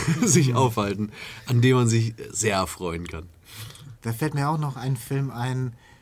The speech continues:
Speaker 2: der, ähm, den ich tatsächlich als den aller, aller, aller schlechtesten Film bezeichnen würde, den ich jemals gesehen habe. Ähm, das ist, äh, weil ich mich für Skispringen, äh, interessiere, bekam ich von meiner Frau mal diesen Film geschenkt, eine japanische Komödie, der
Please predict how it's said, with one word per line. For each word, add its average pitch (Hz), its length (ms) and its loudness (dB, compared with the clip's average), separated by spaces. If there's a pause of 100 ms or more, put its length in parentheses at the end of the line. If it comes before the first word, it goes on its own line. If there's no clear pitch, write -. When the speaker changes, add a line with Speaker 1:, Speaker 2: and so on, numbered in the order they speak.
(680)
Speaker 2:
der, 110 720 -4
ähm, 107 200 -8 (560)
den 120 100 0
ich 120 100 -2
tatsächlich 117 440 -4
als 104 120 -12
den 117 180 -6 (120)
aller, 131 300 -2
aller, 110 220 -10
aller 104 200 -6
schlechtesten 110 500 -10
Film 113 220 -4
bezeichnen 107 440 -8
würde, 110 100 -8
den 107 80 -14
ich - 100 -16
jemals 107 300 -8
gesehen 107 340 -6
habe. 117 320 -4 (640)
Ähm, 98 600 -6
das 104 220 -10
ist, - 200 -10
äh, 107 120 -8
weil 107 100 -4
ich 104 80 -8
mich 113 100 -2
für 117 120 -6
Skispringen, 117 680 -6
äh, 113 180 -10
interessiere, 120 600 -6 (240)
bekam 117 260 -8
ich 110 100 -10
von 107 120 -10
meiner 104 200 -6
Frau 127 360 -10
mal 117 300 -8
diesen 120 260 -8
Film 123 200 -4
geschenkt, 117 300 -6
eine 110 140 -4
japanische 120 400 -6
Komödie, 117 360 -4
der 107 220 -10